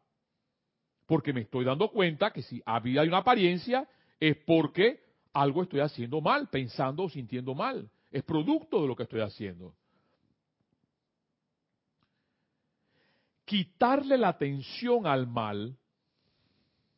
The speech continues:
y realizar en vez a Dios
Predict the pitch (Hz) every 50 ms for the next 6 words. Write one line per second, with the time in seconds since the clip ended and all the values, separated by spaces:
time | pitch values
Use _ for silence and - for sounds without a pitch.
0 | _ _ _ _ _ _ _ _ _ _ _ _ _ _ _ _ _ _ _ _
1 | - 214 202 175 156 165 156 143 139 135 135 - - - 196 202 214 226 - -
2 | - 160 147 135 131 135 135 170 175 165 151 - - _ - 123 120 117 107 139
3 | 170 190 196 202 220 220